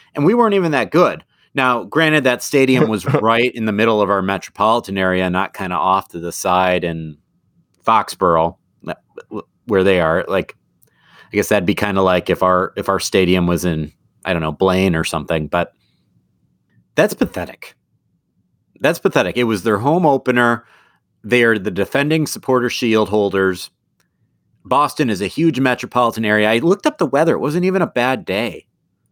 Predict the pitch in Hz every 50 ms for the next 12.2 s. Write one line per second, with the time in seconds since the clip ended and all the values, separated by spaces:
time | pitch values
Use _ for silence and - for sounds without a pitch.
0 | _ _ - 123 151 208 226 170 196 226 - - - - 180 196 196 190 160 147
1 | 143 - - 156 175 147 104 107 117 117 - - - _ _ _ _ _ _ _
2 | _ _ _ _ _ _ _ _ _ _ _ _ _ _ _ - 110 120 110 120
3 | 156 190 180 - 131 131 120 110 104 113 117 117 117 123 131 139 - - 143 170
4 | 185 156 139 147 160 - - - - - - 151 170 196 220 - 160 165 202 202
5 | 226 233 233 233 233 226 - 226 220 202 190 185 190 190 185 185 180 185 185 185
6 | 208 202 - 180 151 143 143 143 139 143 151 147 - 196 185 175 165 143 - -
7 | 170 175 214 226 165 107 87 - 113 120 127 135 147 151 143 139 139 143 143 -
8 | 139 123 - _ _ _ _ - 101 - _ _ _ - - 131 - - 139 127
9 | 127 - - - - - - - - - - - 156 139 131 139 135 123 139 139
10 | 131 - 143 131 127 131 131 131 139 127 123 - - - - 107 135 135 131 117
11 | 131 135 123 - 143 143 143 - 131 117 117 110 110 110 - - 117 117 113 104
12 | 92 87 87 85